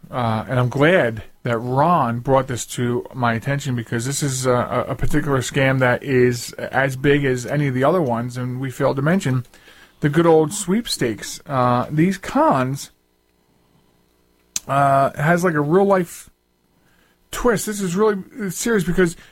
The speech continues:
you know, that, that there's a lot of sweepstakes out there, okay?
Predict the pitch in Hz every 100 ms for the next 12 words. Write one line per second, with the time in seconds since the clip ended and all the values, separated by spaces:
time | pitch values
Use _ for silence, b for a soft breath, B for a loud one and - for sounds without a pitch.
0 | b 196 214 220 240 - - 202 190 185
1 | 185 170 156 160 226 190 135 - 139 -
2 | 190 190 - 135 - - 120 139 190 214
3 | 240 _ _ _ _ _ _ 139 - 135
4 | 165